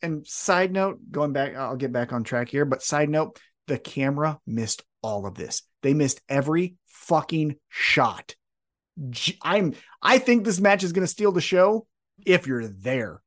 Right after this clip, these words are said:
I think Ash might think this is gonna be the match of the year. I don't think I'm gonna see shit 'cause these fucking losers on camera and production. Anyhow, they missed every fucking shot.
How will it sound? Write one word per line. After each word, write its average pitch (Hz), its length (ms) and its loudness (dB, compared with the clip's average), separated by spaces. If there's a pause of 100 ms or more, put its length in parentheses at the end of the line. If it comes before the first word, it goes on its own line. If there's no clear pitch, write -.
(160)
I 226 120 6
think 262 240 2
Ash 190 360 4
might 165 220 2
think 156 160 -2
this 135 180 -2
is 143 120 -6
gonna 143 160 -2
be 143 80 0
the 135 80 -2
match 135 320 -2
of - 60 -18
the 123 200 -6
year. 131 180 -4 (220)
I 214 140 4
don't 220 120 8
think 175 140 4
I'm 175 240 2
gonna 139 220 -4
see 113 200 -10
shit - 600 -2 (380)
'cause 113 120 -16
these 113 180 -8
fucking 123 680 -2
losers 127 460 2
on 113 180 -4
camera 107 560 -4 (480)
and 139 260 0
production. 120 640 0
Anyhow, 180 380 2 (100)
they 196 120 6
missed 208 240 2
every 165 180 0
fucking - 400 -8
shot. 113 240 -12